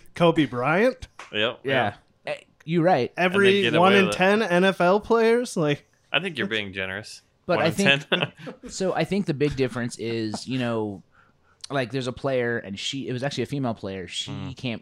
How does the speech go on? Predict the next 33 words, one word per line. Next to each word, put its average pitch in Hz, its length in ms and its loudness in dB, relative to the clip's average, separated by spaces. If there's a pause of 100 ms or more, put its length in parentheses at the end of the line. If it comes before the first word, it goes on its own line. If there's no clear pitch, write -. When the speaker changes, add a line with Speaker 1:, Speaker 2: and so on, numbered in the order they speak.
(120)
Speaker 3:
got 110 240 -4
accused 101 260 -14
of 95 60 -12
sexual 104 300 -10
assault 95 340 -10
and 92 120 -16
came 107 200 -10
out 104 140 -6
and 82 100 -12
was 98 80 -14
like, 98 120 -20
"Yeah, 87 160 -14
I 90 120 -10
did 90 200 -14
this, 90 440 -14 (400)
and 87 120 -12
I'm 92 160 -12
a 92 120 -14
shit - 260 -10
person 104 320 -10
for - 140 -20
doing 147 220 -6
it, - 40 -6
and 107 80 -8
I 110 60 -10
feel 104 120 -10
Speaker 1:
Whoa, 147 80 -10
Speaker 3:
terrible." 131 360 -2
Speaker 1:
whoa, 92 140 -14 (120)
wait 135 220 -10
a - 20 -20
minute. 101 260 -20 (540)
Speaker 3:
Yeah. 104 440 -2